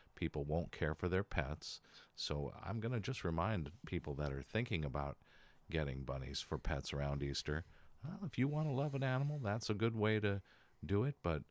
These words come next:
don't just get it because it's awful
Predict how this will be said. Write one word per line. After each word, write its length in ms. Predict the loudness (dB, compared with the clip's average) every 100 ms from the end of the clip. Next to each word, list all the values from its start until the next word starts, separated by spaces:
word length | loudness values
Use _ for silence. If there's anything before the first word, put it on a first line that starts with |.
| -18 _ _
don't 240 | 0 0 2
just 300 | 2 2 4
get 180 | 4 6
it 140 | 4 0 -20 -20 -20 -14 -8
because 400 | -2 2 2 2
it's 200 | -2 2
awful 340 | 2 2 0